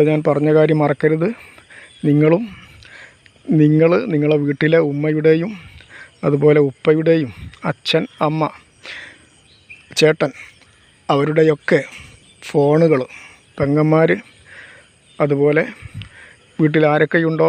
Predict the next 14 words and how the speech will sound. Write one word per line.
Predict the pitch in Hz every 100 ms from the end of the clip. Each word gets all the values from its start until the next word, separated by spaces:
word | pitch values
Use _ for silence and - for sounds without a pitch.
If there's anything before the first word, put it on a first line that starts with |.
| 165
ഫോണുള്ളവർ, | 160 151 160 156 151 135 151
മുഴുവൻ | 160 180 190 -
ഫോണുകളിലും | 156 156 156 156 151 151
നിങ്ങൾ | 156 160 220 - - - - - _ -
ചെള്ളപറമ്പൻ | 143 151 165 165 165 170 165
മീഡിയ | 160 160 160 156
എന്ന | 156 180 220 - 185
നമ്മുടെ | 139 135 160 165
YouTube | 151 156 170 190 185
ചാനൽ | 156 143 127 _ - - _ - 131
ഓപ്പൺ | 143 - 165 156
ചെയ്തുകൊണ്ട് | 160 160 160 170 180 226 - _ - - - _ _ 143
ആദ്യം | 147 156 170
നിങ്ങൾ | 165